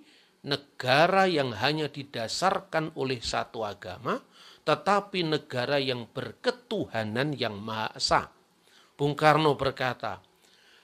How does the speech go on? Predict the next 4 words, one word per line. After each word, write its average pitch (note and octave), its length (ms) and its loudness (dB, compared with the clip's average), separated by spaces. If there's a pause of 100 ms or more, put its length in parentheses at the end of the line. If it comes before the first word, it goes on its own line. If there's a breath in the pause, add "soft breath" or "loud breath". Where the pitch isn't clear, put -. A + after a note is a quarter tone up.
(120)
"Hatiku F#3 800 -4
akan C3+ 480 0
berpesta E3+ 800 0
pora A#2+ 400 -2